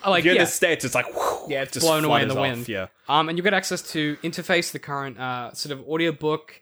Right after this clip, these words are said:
Speaker 2: Woo.
Speaker 1: podcast series that we're running. Episode six goes up next week. I'm
Speaker 2: Ooh.
Speaker 1: so close to finishing it, and it gets even
Speaker 2: It gets,
Speaker 1: weirder.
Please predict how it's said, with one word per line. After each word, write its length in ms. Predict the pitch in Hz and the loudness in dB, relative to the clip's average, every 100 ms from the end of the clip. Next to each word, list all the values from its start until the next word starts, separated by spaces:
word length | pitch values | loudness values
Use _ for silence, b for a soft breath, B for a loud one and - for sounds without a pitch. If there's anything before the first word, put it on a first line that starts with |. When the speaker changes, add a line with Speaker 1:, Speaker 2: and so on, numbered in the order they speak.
| - | 6
Speaker 2:
Woo. 220 | 359 415 | 8 8
Speaker 1:
podcast 320 | 175 339 170 | 4 2 0
series 340 | - 165 170 151 | 2 0 0 -2
that 80 | |
we're 120 | 135 139 | -6 -2
running. 440 | 165 170 170 165 | 0 2 0 -4
Episode 340 | - - 151 | -6 -4 -4
six 300 | - 156 - | -2 -2 -2
goes 160 | - 139 | -4 -4
up 100 | 127 | -4
next 300 | 127 - - | -4 -6 -4
week. 220 | 147 143 | -4 -4
I'm 160 | 131 135 | -4 0
Speaker 2:
Ooh. 380 | 123 117 104 92 - | 0 0 -2 -8 -8
Speaker 1:
so 320 | - - 214 | -2 2 2
close 260 | 180 160 | 2 0
to 80 | 151 | -2
finishing 400 | 151 131 139 139 | -2 -2 -2 -4
it, 140 | 131 120 | -4 -2
and 160 | 131 | -4
it 160 | 131 - | -4 -2
gets 280 | 143 143 - | -2 0 -4
even 440 | 165 165 151 143 139 | -4 -4 -2 -4 -6
Speaker 2:
It 80 | |
gets, 20 | 127 | -10
Speaker 1:
weirder. 720 | 131 139 143 139 139 139 | -2 2 4 4 4 4